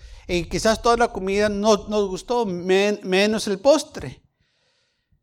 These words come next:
Y a todo el mundo le dijimos que ese restaurante es muy feo porque, eh, el, pues, la merienda o el postre estuvo mu-, muy feo. Pero la comida, no, pues, estuvo muy bien. "¿Y por qué no dices eso?". "No, pues, es que el postre no me gustó". <laughs>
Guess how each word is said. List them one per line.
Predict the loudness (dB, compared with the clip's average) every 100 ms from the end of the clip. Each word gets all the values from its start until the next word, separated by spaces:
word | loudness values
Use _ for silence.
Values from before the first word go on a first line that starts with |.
| -16 -2
Y |
a | 2
todo | 6 6
el |
mundo | 6 4
le | 6
dijimos | 6 4 2 0
que | 0
ese | 2 4 4
restaurante | 4 2 4 4 4 4 4 -2 -2
es | -2 0
muy | -2 0
feo | 2 2
porque, | 2 -2 0 0 -2 -6 -14 -20 -20 -20 -18 -4
eh, | 0 0 2
el, | 2 2 -2 -8 -12 -14 -14 -6
pues, | -2 0
la | 0
merienda | 0 0 -2 -4 -2 0
o |
el | 0
postre | 2 0 0
estuvo | -2 -2 0
mu-, | -2 -4 -4
muy | 0 -2
feo. | -2 -10 -10 -16 _ -20 -20 -20 _ -4
Pero | 0
la | 0 0
comida, | -2 -2 0 -2 -2
no, | -4
pues, | -2 -4
estuvo | -4 -4
muy | 0 0 0
bien. | -4
"¿Y | -8
por | -6 -4
qué | -2
no | -2
dices | 0 0
eso?". | 0 -6
"No, | -10 -4
pues, | -4
es | -4
que | -10
el |
postre | -8 -8 -6 -6
no |
me | -4
gustó". | -6 -8 -12
<laughs> | -14